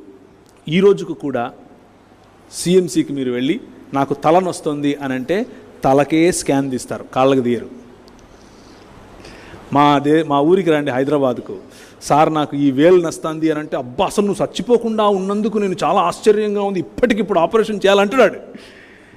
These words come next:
ఇప్పటికిప్పుడు చేయాలంటాడు. What a difference. ఎలా, ఏంటి ఈ డిఫరెన్స్? ఈ, ఈ, ఈ దృక్పథంలో ఉన్న మార్పు ఏంటి?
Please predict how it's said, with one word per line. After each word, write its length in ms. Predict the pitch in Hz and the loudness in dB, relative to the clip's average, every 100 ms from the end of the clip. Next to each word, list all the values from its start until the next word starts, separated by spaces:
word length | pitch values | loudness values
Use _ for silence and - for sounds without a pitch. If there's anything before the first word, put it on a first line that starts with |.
| - - - - - - - - | -20 -20 -20 -20 -20 -20 -18 -14
ఇప్పటికిప్పుడు 640 | - - 330 320 294 247 | -12 -2 0 0 -2 0
చేయాలంటాడు. 720 | 202 269 262 208 151 - - - - _ _ _ _ _ _ _ - - - - - - | 2 2 2 -2 -6 -10 -18 -20 -20 _ _ _ _ _ _ _ -20 -20 -20 -20 -18 -8
What 160 | 202 214 | -4 0
a 60 | 165 | 2
difference. 420 | 185 185 139 - - - - 139 | 2 2 -4 -8 -14 -16 -14 -6
ఎలా, 260 | 202 233 | 0 2
ఏంటి 380 | 175 160 285 269 | 2 4 4 4
ఈ 100 | 202 | 2
డిఫరెన్స్? 600 | 143 170 180 127 - - - - - | 2 2 0 -6 -10 -18 -20 -20 -6
ఈ, 180 | 170 190 | 0 2
ఈ, 360 | 165 139 165 165 160 | 0 -4 -6 -6 -4
ఈ 40 | |
దృక్పథంలో 680 | 123 208 208 277 277 247 214 | 2 0 2 2 4 4 4
ఉన్న 180 | 190 | 2
మార్పు 360 | 156 156 214 208 | 0 0 2 2
ఏంటి? 320 | 175 135 101 | 2 -2 -12